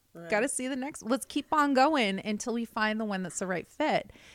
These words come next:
Speaker 2: And just, like, I am enough. Like, we are all enough.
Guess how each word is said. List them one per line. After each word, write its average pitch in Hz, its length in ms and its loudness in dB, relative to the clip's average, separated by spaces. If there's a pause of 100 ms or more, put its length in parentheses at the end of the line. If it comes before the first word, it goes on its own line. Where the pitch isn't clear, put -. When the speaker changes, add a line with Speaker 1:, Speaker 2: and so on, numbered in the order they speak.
(340)
Speaker 2:
And 262 140 6
just, 320 160 0
like, 403 340 0
I 269 140 10
am 320 320 4
enough. 143 420 -2
Like, 196 160 -2
we 233 220 4
are 277 160 6
all 240 240 6
enough. 220 480 0